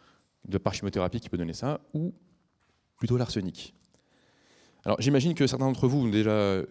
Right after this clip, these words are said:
eu, euh, des parents qui leur disaient que la... La... on avait des taches blanches sur les ongles parce qu'on manquait de calcium, on mangeait pas assez de lait quand on était petit. C'est un mythe social, hein. Je, je, vous avez été arnaqué par vos parents, je l'ai été par les miens.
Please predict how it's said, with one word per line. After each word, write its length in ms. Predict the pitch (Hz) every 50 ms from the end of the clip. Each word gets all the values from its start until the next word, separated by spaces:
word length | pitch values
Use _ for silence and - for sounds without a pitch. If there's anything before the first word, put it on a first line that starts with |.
| - - - - -
eu, 260 | 135 127 127 113 101
euh, 120 | 95 90 90
des 80 | 101
parents 260 | - - 104 98 123
qui 100 | 120 -
leur 140 | 95 98 92
disaient 280 | 92 98 92 107 110 113
que 100 | - 90
la... 360 | 85 80 78 78 73 73 69 - _ _ _ _ _ _ _ _ _ _ _ _ _ _ _ _ _ - - _ _ _ _ _ _ -
La... 800 | 101 95 92 90 85 82 80 78 78 78 76 73 69 60 - - 50 -
on 120 | - 107 104
avait 120 | 107 117
des 100 | 110 107
taches 200 | - 127 120 101
blanches 280 | 101 110 120 127 113 -
sur 120 | 117 104
les 180 | 95 95 90 107
ongles 280 | 113 123 110 92 80 78 - -
parce 120 | - 85
qu'on 120 | - - 95
manquait 180 | 92 92 -
de 80 | 92 -
calcium, 480 | - 98 87 - - 110 110 117 113 104
on 60 | 87
mangeait 180 | 82 85 -
pas 140 | 87 - 92
assez 140 | 85 - 92
de 40 | 87
lait 80 | 98
quand 180 | 95 92 90 -
on 60 | 87
était 160 | 87 82 87
petit. 320 | 78 - - 123 135 147 - - _ _ _ _ _ _ _ _ _ _ _ -
C'est 140 | - -
un 40 | 92
mythe 120 | 92 101 -
social, 300 | - 98 - 98 82 71
hein. 160 | 73 82 113 - _ _
Je, 180 | _ - 80 78
je, 120 | 78 78 76 71 78 - - -
vous 120 | 98 90
avez 100 | 90 85
été 100 | - 90
arnaqué 300 | 85 85 90 90 - 101
par 80 | 87 78
vos 80 | 78
parents, 340 | 69 - 73 87 117 139 - -
je 80 | - 82
l'ai 80 | 80
été 120 | 76 - 98
par 140 | - 76 73
les 80 | 73
miens. 180 | 71 78 104